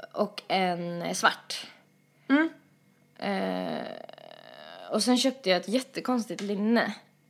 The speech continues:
Speaker 1: Eh, som jag typ inte <laughs> vet om jag hade.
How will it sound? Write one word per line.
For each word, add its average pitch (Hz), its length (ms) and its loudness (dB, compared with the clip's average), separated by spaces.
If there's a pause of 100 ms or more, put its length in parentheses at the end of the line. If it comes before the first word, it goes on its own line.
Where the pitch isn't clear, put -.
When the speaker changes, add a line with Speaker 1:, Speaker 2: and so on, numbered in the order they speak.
(200)
Speaker 1:
Eh, 196 220 4 (320)
som 208 260 0
jag 190 160 8
typ 196 160 4
inte 214 180 6 (340)
<laughs> - 20 6
vet 233 420 6
om 196 80 4
jag 196 140 8
hade. 170 540 2